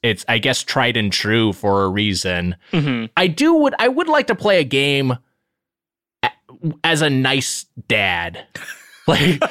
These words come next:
Speaker 1: like, it feels like the father figure is always, like, a jerk
Speaker 2: Mm-hmm.
Speaker 1: and is always, like, has to, his personal arc is over the course of the game. He has to sort of, like, realize what he, you know, whatever.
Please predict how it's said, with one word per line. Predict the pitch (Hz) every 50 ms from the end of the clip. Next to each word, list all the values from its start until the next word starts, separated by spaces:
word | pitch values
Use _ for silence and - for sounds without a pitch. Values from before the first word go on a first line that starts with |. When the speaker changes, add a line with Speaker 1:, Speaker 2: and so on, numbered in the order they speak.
| - 285 -
Speaker 1:
like, | - 254 - - 247
it | 220 202
feels | 233 269 277 269
like | 277 269 226
the | 233 -
father | - - 196 202 208 208 185
figure | - 196 185 175 160 165 160
is | 151 131
always, | 147 151 156 151 131
like, | 139 127 -
a | 135 110
jerk | 92 - - 139 131 120 101 85 - - - - -
Speaker 2:
Mm-hmm. | 147 151 - 151 151
Speaker 1:
and | 143 147
is | 143 131
always, | 151 151 151 143 127
like, | 139 143 127
has | - 151 147 143 131
to, | - 160 139
his | 123 90 165 156 139 127
personal | - - 156 147 139 - - 131 123 120
arc | 87 127 127 120 113 - 135
is | 123 113 120
over | 120 117 110 117
the | 113 113
course | - - 147 123 117 - -
of | 120
the | 101 107
game. | 101 92 113 107 104 101 98 98
He | 98 104 104 101
has | 101 101 101 92 -
to | - 110 98
sort | - - 110 98 95
of, | 95 90
like, | 101 95 92 90 90 -
realize | 107 101 101 95 92 95 95 92 90 90 92 90 87 - -
what | 101 95 87 85
he, | 98 104 92 90 87
you | 87 90 92 85
know, | 87 85 85
whatever. | 85 87 85 85 85 82 87 - - 107